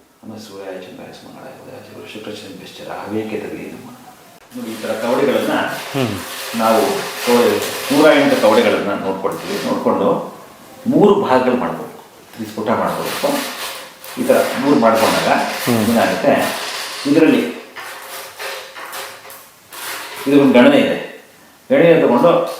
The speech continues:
Speaker 1: ಎಷ್ಟು ಬೇಕೋ ಅಷ್ಟು ತಗೊಂಡು ಶೇಷ ಉಳ್ಕೊಂಡಾಗ ಇದರಲ್ಲಿ ಒಂದು ಸಂಖ್ಯೆ ಬರುತ್ತೆ. ಅಂದ್ರೆ ಪೂರ್ವ, ಹಿಂದ್ಗಡೆ ಏನಾಗಿತ್ತು,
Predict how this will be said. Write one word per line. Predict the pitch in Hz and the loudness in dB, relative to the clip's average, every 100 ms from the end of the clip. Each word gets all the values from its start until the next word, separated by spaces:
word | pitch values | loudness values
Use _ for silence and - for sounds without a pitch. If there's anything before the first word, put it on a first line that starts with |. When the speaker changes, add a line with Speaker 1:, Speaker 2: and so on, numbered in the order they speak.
| - | -4
Speaker 1:
ಎಷ್ಟು | 127 120 127 | -2 0 2
ಬೇಕೋ | 131 131 | 4 4
ಅಷ್ಟು | - 120 | 2 2
ತಗೊಂಡು | 120 131 | -2 0
ಶೇಷ | 123 127 | 2 4
ಉಳ್ಕೊಂಡಾಗ | 110 104 87 78 - - - - - - - 139 | 2 0 -4 -4 -2 -4 -6 -12 -20 -20 -8 2
ಇದರಲ್ಲಿ | 160 156 | 4 6
ಒಂದು | 147 123 | 6 4
ಸಂಖ್ಯೆ | 120 123 120 | 0 0 2
ಬರುತ್ತೆ. | - - - | 0 -2 -8
ಅಂದ್ರೆ | - - 110 127 143 | -12 -14 -4 -2 -2
ಪೂರ್ವ, | 135 127 - - - - - | 0 2 2 0 -4 -12 -4
ಹಿಂದ್ಗಡೆ | 131 139 127 | 2 6 6
ಏನಾಗಿತ್ತು, | 110 95 87 - - 120 - | 6 2 -4 -6 -6 -6 -6